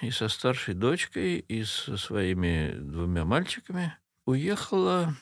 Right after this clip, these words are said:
ну, сначала просто пожить на лето, а потом уже довольно и насовсем.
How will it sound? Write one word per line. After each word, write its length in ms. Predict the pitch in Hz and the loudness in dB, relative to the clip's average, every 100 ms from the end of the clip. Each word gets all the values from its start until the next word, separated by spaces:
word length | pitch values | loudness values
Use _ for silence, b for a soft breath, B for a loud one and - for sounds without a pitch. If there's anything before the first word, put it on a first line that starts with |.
| _ - | _ -4
ну, 60 | 160 | -2
сначала 500 | - 147 175 156 139 | 2 2 4 2 2
просто 400 | 190 196 - 165 | 4 2 4 -2
пожить 720 | - 160 143 160 147 - - | 4 4 6 2 2 -2 0
на 160 | 135 | 2
лето, 520 | 143 143 139 127 117 117 | 4 4 2 2 2 2
а 100 | 139 | 0
потом 300 | 190 190 208 | 0 -2 0
уже 160 | 175 151 | 2 4
довольно 500 | 147 165 156 151 135 | 4 4 2 2 2
и 20 | |
насовсем. 760 | 131 123 123 - - 104 87 | 2 2 0 0 0 2 2